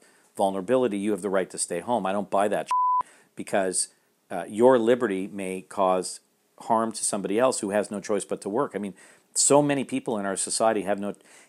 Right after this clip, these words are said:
you know, I can't stop thinking about the bus driver in, on the Brampton system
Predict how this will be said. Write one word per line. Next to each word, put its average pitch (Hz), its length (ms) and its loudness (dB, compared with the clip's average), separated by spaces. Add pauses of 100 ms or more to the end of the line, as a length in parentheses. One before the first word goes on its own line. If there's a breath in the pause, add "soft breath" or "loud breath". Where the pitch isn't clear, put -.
you - 80 -8
know, 359 80 -2
I 131 100 -2
can't 156 320 -6
stop - 340 4
thinking 117 420 -6 (920)
about 104 280 0
the 110 60 -4
bus 120 280 4
driver 95 640 -2
in, 101 300 -10
on 104 120 -2
the 95 60 -2
Brampton 110 520 -4
system 87 560 -4